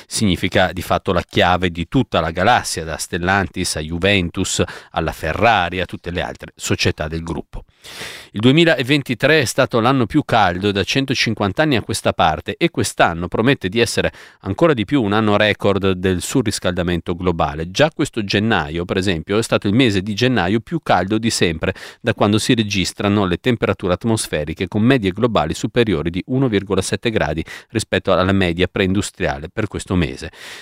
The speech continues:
Queste sono le rilevazioni contenute nel rapporto del Servizio per i cambiamenti climatici europeo Copernicus,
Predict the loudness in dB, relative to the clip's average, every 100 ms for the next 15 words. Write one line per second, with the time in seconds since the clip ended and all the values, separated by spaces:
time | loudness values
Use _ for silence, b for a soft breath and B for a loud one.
0 | B -6 0 2 4 6 6 4 4 2
1 | 2 2 2 2 2 2 0 -2 0 0
2 | 0 2 2 2 2 0 2 2 2 -2
3 | -6 -4 -4 -2 0 0 -2 -4 -8 -2
4 | -2 -2 -8 -8 -6 -2 -2 -2 -4 -4
5 | 2 0 0 -6 -4 -2 0 0 0 2
6 | 4 4 0 0 -2 2